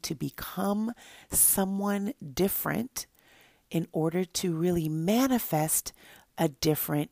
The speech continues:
year. So many of us hate change. Raise your hand <laughs> if you agree that change stinks. Change is not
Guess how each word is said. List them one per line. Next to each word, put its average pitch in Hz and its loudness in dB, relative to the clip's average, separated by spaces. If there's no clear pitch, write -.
year. 131 -2
So - 2
many 269 4
of 175 2
us 156 2
hate - 0
change. - -2
Raise 285 4
your 247 4
hand 165 2
<laughs> - -4
if 170 8
you 180 6
agree 147 2
that 147 0
change 147 -2
stinks. - -4
Change 214 -2
is 175 -2
not 170 -4